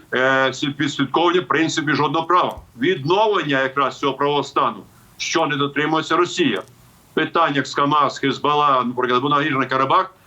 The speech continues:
там питання йдуть дійсно внутрішні протиріччя, які виникали в історичному форматі, територіальному, так сказати, протистоянні. Десь, можливо, не відпрацьована модель врегулювання тих проблем, які накопичились. І саме головне,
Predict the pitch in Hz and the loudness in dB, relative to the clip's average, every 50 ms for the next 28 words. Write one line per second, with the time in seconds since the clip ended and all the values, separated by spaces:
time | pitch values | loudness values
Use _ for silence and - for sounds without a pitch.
0 | _ _ - 165 170 175 170 - 151 139 139 147 151 160 160 160 151 131 127 151 | _ _ 0 0 0 0 -2 -4 -6 -4 0 0 0 0 0 -2 -2 -2 -2 -2
1 | 147 139 113 - 139 170 185 143 - - 135 120 - - - - 165 180 170 156 | -4 -6 -6 -4 0 0 0 0 0 -2 -2 -2 -2 -4 -2 0 2 2 2 0
2 | 135 - 143 139 - 120 - 143 156 185 - - - 202 202 - - - _ - | -2 -2 -2 0 0 0 0 2 2 0 0 0 0 -2 -2 -2 -6 -12 _ 0
3 | 147 165 156 - 170 170 147 147 147 143 - 156 156 143 135 131 110 - - - | 0 0 2 2 2 2 2 2 0 0 0 2 2 2 2 0 -2 -4 -10 -6
4 | - 196 202 - - 151 165 175 170 - 156 147 139 - 156 151 151 151 147 - | -4 -4 -2 0 0 2 2 0 0 0 -2 -2 0 0 0 2 2 0 0 0
5 | - 135 120 - - - _ _ - 170 151 131 139 147 156 165 165 170 156 139 | 0 -2 -2 -2 -8 -16 _ _ -2 -2 0 0 0 2 2 2 0 -2 -4 -4
6 | 151 143 143 156 139 143 139 139 139 131 - 147 147 143 143 139 139 135 131 - | -6 -4 -4 -6 -4 -4 -4 -4 -4 -4 -2 -2 0 0 2 2 0 0 -2 -6
7 | - - - 160 170 139 - - 156 151 135 170 175 170 160 131 - - - - | -14 -6 -2 0 0 0 0 0 0 0 2 2 2 2 2 0 -2 -8 -18 -18
8 | - - 120 135 156 160 175 170 - 175 151 127 127 143 160 156 - - - - | -6 -2 0 0 2 0 -2 -2 -2 -4 -4 -2 0 2 2 0 0 -2 -2 -2
9 | 156 156 - - 185 185 175 160 156 151 151 156 160 151 139 170 160 143 139 - | -2 0 0 0 2 2 2 2 2 2 2 2 0 0 0 0 0 0 -2 -6
10 | - - - - 127 196 196 190 196 190 180 156 151 151 151 156 156 156 156 151 | -12 -10 -4 -2 -2 0 0 0 0 0 2 2 2 2 2 0 -2 -4 -4 -6
11 | - _ _ - 165 165 156 - - 156 156 143 147 156 156 156 151 - - _ | -8 _ _ -4 -4 -4 -2 -2 -2 -2 0 0 0 0 0 -2 -6 -12 -18 _
12 | _ - 131 143 143 143 - 165 160 156 - - - - 151 156 - 156 147 - | _ -4 -2 -2 -2 -2 -2 -2 -2 -2 -4 -6 -4 -2 -2 -2 -2 -2 -2 -2
13 | 170 160 143 - - 143 131 - - - 120 - - 143 156 180 190 175 160 160 | -2 -2 -2 -2 -4 -4 -4 -4 -4 -4 -2 0 0 2 2 2 2 2 2 2
14 | 160 156 151 143 135 120 - | 2 2 2 0 0 0 -2